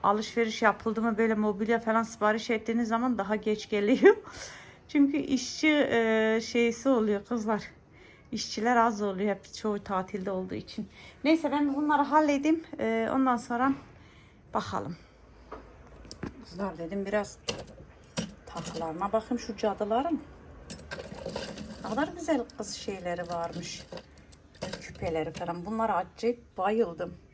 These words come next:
Ana nasıl güzel kar şeyi gibi. Bunu Sara niye götürmemiş nasıl güzel küpeler.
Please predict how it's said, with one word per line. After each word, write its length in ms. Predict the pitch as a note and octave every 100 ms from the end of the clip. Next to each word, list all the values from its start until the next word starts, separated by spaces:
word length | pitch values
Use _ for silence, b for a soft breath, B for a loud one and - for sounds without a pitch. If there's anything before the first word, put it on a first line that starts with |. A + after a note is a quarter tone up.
| b b b b b -
Ana 400 | - G#3+ B3+ B3+
nasıl 240 | A#3 B3 D#4
güzel 300 | A#3 A3+ G3+
kar 300 | - G3 G3+
şeyi 420 | - - F3 -
gibi. 320 | - - - - - - b b b b -
Bunu 140 | F#3+
Sara 300 | G#3 G#3+ G#3
niye 220 | G3+ A3 C4+
götürmemiş 640 | G#4 A4 - C#4+ A3+ -
nasıl 240 | G#3+ G#3+
güzel 380 | F3+ F#3+ F3 E3+
küpeler. 520 | - - - D3+ -